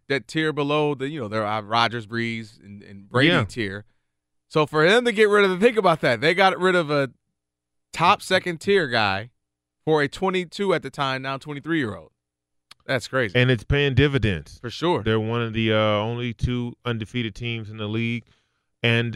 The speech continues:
Speaker 2: this is gonna be a great game. I can't wait. I can't wait.
Speaker 1: Should be a bunch of fun, and I gotta start going to Cheesecake Factory's menu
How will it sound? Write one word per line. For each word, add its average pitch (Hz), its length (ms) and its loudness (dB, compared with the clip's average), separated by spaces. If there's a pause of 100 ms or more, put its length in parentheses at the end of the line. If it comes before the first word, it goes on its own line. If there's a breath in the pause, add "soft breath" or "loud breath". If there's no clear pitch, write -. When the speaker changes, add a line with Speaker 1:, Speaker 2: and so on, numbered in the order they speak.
Speaker 2:
this 123 200 0
is 131 120 -6
gonna 135 200 -2
be 135 140 -4
a 135 60 -2
great 131 260 0
game. 131 320 0
I 117 80 0
can't 127 300 0
wait. 135 320 0 (320)
I 107 100 -8
can't 113 300 -4
wait. 120 260 0 (380)
Speaker 1:
Should 151 200 -2
be 143 80 0
a 131 60 -2
bunch 135 180 -2
of 123 80 -16
fun, 131 300 -2
and 117 180 -6
I 127 80 0
gotta 127 160 -2
start 123 240 -4
going 120 220 -4
to 117 40 -10
Cheesecake 127 440 -6
Factory's 117 400 -4
menu 117 320 -6